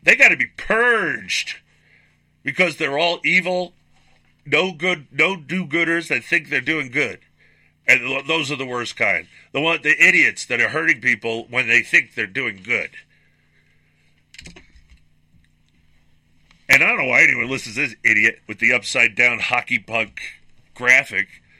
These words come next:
His whole chart that he based his whole movie on was upside down, ladies and gentlemen. It was backwards. Because, as I already know s-,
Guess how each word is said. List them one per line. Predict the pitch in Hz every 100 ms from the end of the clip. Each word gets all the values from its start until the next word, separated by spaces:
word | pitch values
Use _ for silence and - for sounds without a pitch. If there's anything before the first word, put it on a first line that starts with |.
| _ _ _ _ _ _ _ _
His | 151 180
whole | 240 226
chart | - 240 226
that | 185
he | 139
based | 127 196 190
his | 175 147
whole | 202 185 - - _ _ -
movie | 190 240 175 147
on | 131 110
was | 113 117 131 _
upside | 196 233 202 233 240 170
down, | 226 254 202
ladies | 196 202 175
and | 170
gentlemen. | 190 220 240 220 202 190 _ - - _ _ _ _ _ _ _ _ _
It | 156
was | 156
backwards. | 131 226 190 165 104 - _ _ - _ _ _ _ _ _ _ _ _ _ - - - - - -
Because, | 147 135 202 233 180 175 185 - _ _
as | 151 175 175
I | 170 180
already | 190 156
know | 170 180
s-, | 156 -